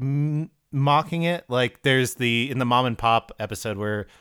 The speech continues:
Homer needs to make art and he's propelled by, like, anger. Like, one of the things Bart says to get Homer angry was like, "I was weirdly attracted to Milhouse the other day."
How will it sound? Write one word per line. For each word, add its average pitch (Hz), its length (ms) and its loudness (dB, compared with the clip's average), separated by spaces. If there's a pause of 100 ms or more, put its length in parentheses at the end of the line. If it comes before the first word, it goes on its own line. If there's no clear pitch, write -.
(120)
Homer 117 320 -2
needs 110 220 -2
to 113 60 -6
make 107 200 -4
art 104 280 -2
and 98 100 -6
he's 101 240 -8
propelled 113 420 -6
by, 98 320 0
like, 87 360 -8 (300)
anger. 107 420 -2
Like, 107 220 -2
one 110 120 0
of 110 100 -2
the 85 60 -14
things 104 300 -4 (380)
Bart 101 320 -2
says 101 480 -4
to 90 680 -6 (160)
get 117 200 -2
Homer 107 260 -4
angry 98 320 -6
was 92 160 -8
like, 95 180 -6 (400)
"I 131 100 0
was 170 120 2
weirdly 127 380 0
attracted 143 400 -4
to 139 80 -2
Milhouse 143 440 -2
the 98 100 -6
other 82 160 -8
day." 78 340 -10